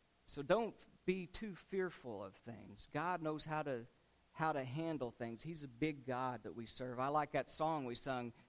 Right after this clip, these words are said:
"Our mighty God, mighty King." That got me wound up.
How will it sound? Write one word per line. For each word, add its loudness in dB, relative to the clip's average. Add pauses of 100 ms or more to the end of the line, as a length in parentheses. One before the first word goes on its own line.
"Our 4
mighty 4
God, 2
mighty 2
King." -2 (720)
That 8
got 10
me 4
wound 4
up. 2